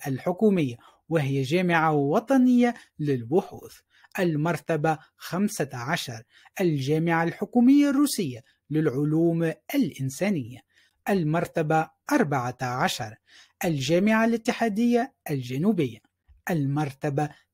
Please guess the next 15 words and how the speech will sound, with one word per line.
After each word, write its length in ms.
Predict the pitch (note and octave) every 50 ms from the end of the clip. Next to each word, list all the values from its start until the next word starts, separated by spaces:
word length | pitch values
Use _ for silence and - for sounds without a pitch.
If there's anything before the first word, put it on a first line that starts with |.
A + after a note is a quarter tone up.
| _
ثلاثة 560 | - A3+ C#4 C#4 G3 C#3+ - - C3 C3 - C3
عشر، 460 | B2 C3+ F3 F3 - - A#2+ A2+ A#2+ _ _ _ - _ - D#3
الجامعة 560 | D3 C#3 C3 B2 D#3 F3+ G#3 A3+ A#3 A3+ A#3
المالية 600 | A#3+ A3+ A#3 B3 B3 A#3 A3 E3+ C3 A#2 A#2 _ _ _ _ -
التابعة 580 | C#3 - - - D#3+ D#3 C#3 D3+ D#3 D3 D3 D3
لحكومة 760 | C#3+ C#3+ C#3 C3+ - C#3+ C3+ - - F#3 G3 G3+ G3+ G3+ - _ _ _ _ - F#3+ F#3+ F#3+ - - - - _ - -
الاتحاد 960 | C#3+ C3 C#3+ C#3 - - D3 - - E3+ E3 D#3+ D#3 C#3 C3+ D3+ C#3 C3+ - - -
الروسي، 420 | C#4+ - C4 G3 C3+ - - - B2+ - _ - - - _ _ - -
المرتبة 760 | G#3+ F3+ D3 C#3 C#3+ D3 C3 - - D#3+ D3+ D3 D3 D3 D3 - _ - C4+
اثنا 300 | B3+ - - D3+ C3+ B2+
عشر، 540 | A#2 A2+ A2+ C3+ F#3 - - - A#2+ A2+ A#2 _ _ - - - _ _ -
جامعة 540 | C#3 D#3 F3 F3 F3+ G3+ A3+ A3+ G#3+ G3+ - -
البوليتكنيك 1040 | F3 D3+ C3+ - - C4+ D4 D#4 C4+ - D#4 C#4+ - C4 A#3+ F#3+ D#3+ C#3 - -
بسانت 680 | D3+ D3 C#3 A#2+ C#3 C#3 C3 - F3 E3 E3 D#3 B2+ -
بيترسبورغ 680 | - F3+ F3 - A3+ A3+ A#3 G#3+ D#3+ D3+ C#3 C3 C3